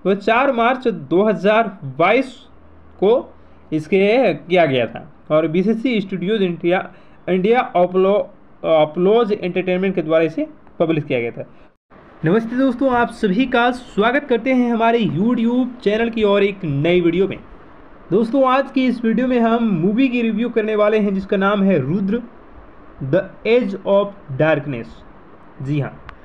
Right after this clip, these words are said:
अजय देवगन की सबसे धमाकेदार वेब सीरीज या मूवी कहें जो कि रुद्र है और एक The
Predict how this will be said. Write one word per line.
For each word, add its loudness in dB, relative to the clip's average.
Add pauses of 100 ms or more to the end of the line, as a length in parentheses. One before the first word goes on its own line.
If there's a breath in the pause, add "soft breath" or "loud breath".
(280 loud breath)
अजय 2
देवगन 2
की -2
सबसे -2
धमाकेदार 0
वेब 0
सीरीज 0
या 2
मूवी -2
कहें 0 (800)
जो -2
कि -2 (760)
रुद्र 0
है 0 (360)
और 2
एक -2 (720)
The 4